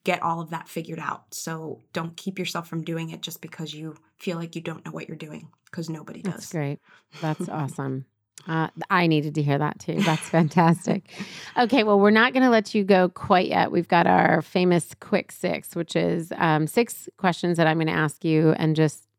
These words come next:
Speaker 2: really quickly answer whatever comes to mind.
Speaker 1: Mm-hmm.
Speaker 2: So do you prefer a nine-to-five or a flex schedule?
Speaker 1: Flex.
Speaker 2: Do you like vacationing in the mountains or on the beach?
Speaker 1: Beach.
Speaker 2: Do you like working from home or in an office?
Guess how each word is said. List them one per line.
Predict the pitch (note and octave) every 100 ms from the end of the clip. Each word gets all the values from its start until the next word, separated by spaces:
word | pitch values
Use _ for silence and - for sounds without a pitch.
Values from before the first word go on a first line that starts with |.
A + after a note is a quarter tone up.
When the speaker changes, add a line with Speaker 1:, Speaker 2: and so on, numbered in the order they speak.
| G#3
Speaker 2:
really | E3+ F3 F#3+
quickly | F#3+ G#3+ A3 G#3+ G#3
answer | F#3 F#3 F#3 F#3
whatever | F3+ F3 E3
comes | - F3 -
to | -
mind. | E3+ - - -
Speaker 1:
Mm-hmm. | G#3 - -
Speaker 2:
So | - G3
do | F3+ F#3+
you | G3 G#3+
prefer | - G#3 F#3 E3+ E3 D#3+ E3+
a |
nine-to-five | D#3+ D#3 D#3 G3+ G#3+ F3+ E3+ E3+
or | E3 D#3
a |
flex | - - -
schedule? | - - E3+ - D3+ _
Speaker 1:
Flex. | - E3+ - - - - _ _ _ _ _ _ - _ _ _ _ -
Speaker 2:
Do | -
you | E3 D#3+
like | D#3+ D#3+ -
vacationing | E3 D#3+ - D#3 - D#3+ D3
in | D3
the |
mountains | D3 D3 - A#3 B3+ - - _
or | - D#3
on | D3
the | D3
beach? | E3 - _ - - -
Speaker 1:
Beach. | F3+ - - - - - _ _ _ _ _ _ _ _ _ _ _ -
Speaker 2:
Do | D3
you | C#3+
like | C#3+ D#3+
working | C#3+ D3
from | - D3+
home | C3 E3 E3+ G3 G#3+
or | E3+ D3
in | D3
an | C#3
office? | C3 - -